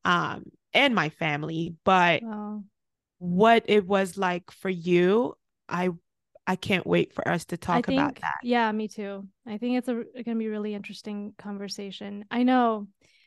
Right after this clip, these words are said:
Speaker 2: So let me, I'll be honest with you. This episode, I'm not quite sure where it went or where, where it's going.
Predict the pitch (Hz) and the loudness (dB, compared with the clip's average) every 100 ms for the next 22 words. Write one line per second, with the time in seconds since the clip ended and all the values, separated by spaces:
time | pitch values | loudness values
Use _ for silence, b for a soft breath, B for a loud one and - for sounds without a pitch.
0 | _ - - 262 247 240 226 - _ 262 | _ -8 4 6 6 4 0 -6 _ 0
1 | 285 349 320 262 302 277 269 294 - 226 | 2 2 2 0 0 2 2 0 -4 -8
2 | 220 202 202 _ _ _ _ _ _ - | -6 -8 -10 _ _ _ _ _ _ -4
3 | 233 247 233 277 311 339 - _ _ 247 | -2 -2 -4 -4 -2 -2 -6 _ _ -4
4 | 233 262 339 - 392 - 349 330 294 277 | 0 0 -2 -4 -4 0 0 4 4 4
5 | 247 247 233 214 - 247 247 254 262 - | 2 2 2 0 -4 -2 2 2 2 -2
6 | 262 240 247 262 240 - 240 220 214 220 | -6 -2 0 -2 -4 -4 -2 -2 -2 -4
7 | 240 | -6